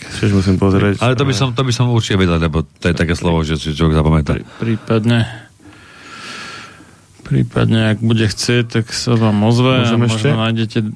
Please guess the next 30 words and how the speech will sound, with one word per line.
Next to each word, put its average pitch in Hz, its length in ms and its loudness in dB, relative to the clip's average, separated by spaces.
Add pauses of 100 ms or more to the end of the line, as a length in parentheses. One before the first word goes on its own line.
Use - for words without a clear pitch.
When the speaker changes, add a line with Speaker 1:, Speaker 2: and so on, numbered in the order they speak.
(140)
Speaker 3:
neskôr. 123 640 0 (240)
Speaker 1:
Ako 113 320 0
onkologický 117 560 0
pacient 101 640 0
Speaker 3:
Mhm. - 80 -14
Speaker 1:
užívam 98 480 2
čagu 98 240 0
dva 92 160 2
roky 98 240 -2
s 95 80 0
malými 95 320 2
prestávkami 95 560 0
a - 80 0
vždy, 95 160 2
keď 98 120 0 (120)
idem 95 80 2
na 90 80 2
kontrolu, 92 480 0
chvália, 92 400 0
aké 90 160 -4
mám 92 160 2
výborné 90 400 2
výsledky 87 400 -2
Speaker 3:
Mhm. 120 80 2
Speaker 1:
krvi. 92 280 2 (600)
Verím 92 240 2
čak, 90 240 0
ja 87 320 2 (240)
<clears throat> 131 320 2
doporučujem. 87 880 -2